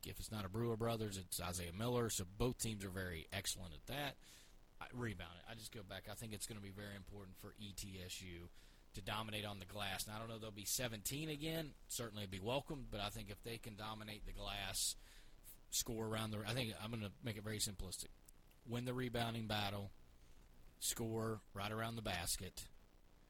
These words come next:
limit the live ball turnovers,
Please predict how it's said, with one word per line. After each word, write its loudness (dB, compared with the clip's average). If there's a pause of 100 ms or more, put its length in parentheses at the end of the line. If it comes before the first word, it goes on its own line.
(840)
limit 0
the 0
live 2
ball 2
turnovers, -2